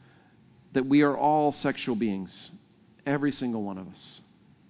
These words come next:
And we're all sinners. We're all sinners.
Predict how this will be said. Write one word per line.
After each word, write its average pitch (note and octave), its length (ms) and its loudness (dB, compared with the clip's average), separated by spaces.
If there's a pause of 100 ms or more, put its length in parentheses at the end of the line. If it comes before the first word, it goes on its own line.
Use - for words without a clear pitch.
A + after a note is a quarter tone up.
(340)
And C#3 160 2
we're C3 140 2
all C3 480 -2 (260)
sinners. - 760 -8 (1040)
We're A2+ 160 -8
all A#2 180 -2
sinners. F#2 540 -12